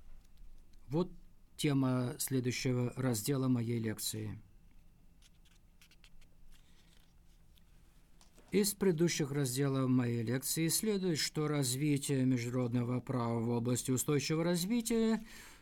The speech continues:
является результатом трех разделов международного права.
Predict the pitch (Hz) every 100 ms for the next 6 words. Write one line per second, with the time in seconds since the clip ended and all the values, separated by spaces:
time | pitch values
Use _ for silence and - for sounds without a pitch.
0 | - 170 190 190 185 180 185 180 170 151
1 | 156 139 160 156 160 160 - - 131 147
2 | 165 - 143 139 127 113 123 139 135 131
3 | 127 117 120 117 120 123 - 123 110 113
4 | 113